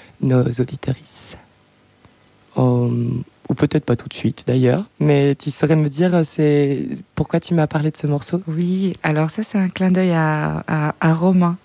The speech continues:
Speaker 2: euh, Romain Jo, euh, si tu nous entends, et, euh, qui est comédien sur, euh, la, la pièce que j'ai écrite et, et, et que je m'enseigne, qui s'appelle Jeu de société. C'est une pièce pour enfants. Et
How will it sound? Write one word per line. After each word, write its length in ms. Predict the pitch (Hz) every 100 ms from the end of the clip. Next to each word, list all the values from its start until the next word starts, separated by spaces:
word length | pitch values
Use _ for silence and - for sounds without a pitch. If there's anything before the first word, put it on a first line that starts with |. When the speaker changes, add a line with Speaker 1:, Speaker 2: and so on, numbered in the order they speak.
| _ _ _ 165
Speaker 2:
euh, 220 | 160 160
Romain 420 | 160 156 156 160
Jo, 360 | 151 160 151 151 _ -
euh, 340 | 156 147 143 147 165
si 200 | - -
tu 200 | - 156
nous 200 | 147 143
entends, 420 | 139 - 143 143 - _
et, 260 | - 143 147
euh, 240 | 147 151 151
qui 140 | - 156
est 80 | 143
comédien 500 | 160 156 139 147 143
sur, 220 | - 151
euh, 280 | 139 139 143
la, 200 | 143 143 147 - -
la 60 | -
pièce 300 | - 160 -
que 240 | - 139
j'ai 220 | 131 131 131
écrite 320 | - 160 -
et, 400 | 139 135 143 - -
et, 460 | 147 135 131 127 135 151
et 100 | 139
que 160 | 151
je 100 | 131
m'enseigne, 500 | 127 127 - 156 170
qui 100 | 175
s'appelle 220 | - - 135
Jeu 120 | 170
de 40 |
société. 520 | - 156 151 - 151 - - - -
C'est 100 | -
une 60 | 135
pièce 160 | 165
pour 160 | - 139
enfants. 320 | 131 - 143 - - - - - - - - - - _
Et 680 | 143 135 135 131 131 135 135